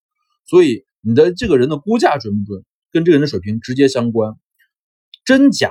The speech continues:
这件事儿其实一点都不重要，最厉害的人都是对于估价准、估价准的人，我认为才是真正的行家里手，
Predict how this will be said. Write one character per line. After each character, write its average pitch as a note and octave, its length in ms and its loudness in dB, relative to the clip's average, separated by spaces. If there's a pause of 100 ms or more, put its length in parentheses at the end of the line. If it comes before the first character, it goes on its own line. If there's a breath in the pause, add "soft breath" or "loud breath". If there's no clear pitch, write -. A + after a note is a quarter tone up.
这 B2 60 0
件 C3+ 180 2
事 D3+ 80 -2
儿 A#2+ 100 2
其 - 100 -14
实 C3 120 -8
一 G3 80 -6
点 A2+ 160 -4
都 G2+ 120 -6
不 G2+ 80 -10
重 G2 160 -18
要， F#2+ 80 -18 (680)
最 B3+ 160 2
厉 A3 100 4
害 F3+ 80 4
的 - 80 0
人 C#3+ 100 -4
都 B2+ 60 -6
是 C3+ 140 -4
对 C3 180 -2
于 B2 160 -2
估 F#3+ 160 2
价 F#3 100 0
准、 A2+ 220 -12 (380)
估 G#3+ 220 -2
价 G#3 180 0
准 G2+ 120 -10
的 G2 80 -6
人， G2 140 -6
我 F#2 80 -10
认 G2 80 -8
为 F#2+ 60 -10
才 F#2+ 60 -8
是 F#2 40 -8
真 G#2+ 140 -10
正 A2 100 -4
的 F2+ 60 -8
行 F2+ 240 -16
家 G2 160 -2
里 F#2+ 160 -10
手， - 160 -18